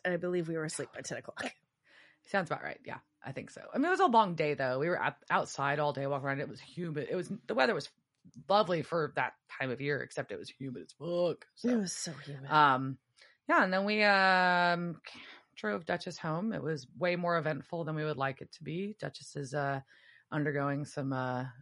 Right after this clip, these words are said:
Speaker 2: um, maintenance and, and minor surgery. Anyways, uh, so
Speaker 1: Duchess
Speaker 2: she's,
Speaker 1: also
Speaker 2: she's
Speaker 1: had a very long <laughs> weekend, and she got a little
Speaker 2: she
Speaker 1: sick.
Speaker 2: did.
Speaker 1: She got a
Speaker 2: She
Speaker 1: little
Speaker 2: did.
Speaker 1: sick.
Speaker 2: She's,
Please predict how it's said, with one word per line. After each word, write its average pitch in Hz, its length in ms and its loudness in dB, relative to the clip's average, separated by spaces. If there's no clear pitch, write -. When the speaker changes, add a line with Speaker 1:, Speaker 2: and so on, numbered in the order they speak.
Speaker 2:
um, 127 460 -8
maintenance 139 560 -8
and, 131 280 -8
and 135 260 -10
minor 131 340 -6
surgery. 139 580 -8
Anyways, 110 380 -6
uh, 127 420 4
so 131 460 -2
Speaker 1:
Duchess 254 360 4
Speaker 2:
she's, - 120 -16
Speaker 1:
also 214 360 4
Speaker 2:
she's 226 60 0
Speaker 1:
had 202 180 4
a 208 60 2
very 190 320 2
long 220 260 2
<laughs> - 40 -16
weekend, 170 400 -4
and 165 100 -6
she 185 120 -6
got 180 100 0
a 185 40 0
little 180 140 0
Speaker 2:
she 180 120 -6
Speaker 1:
sick. - 160 -2
Speaker 2:
did. - 100 -18
Speaker 1:
She 220 60 0
got 208 80 2
a - 20 2
Speaker 2:
She 196 40 2
Speaker 1:
little 185 160 -2
Speaker 2:
did. - 80 -8
Speaker 1:
sick. - 280 -6
Speaker 2:
She's, - 400 -16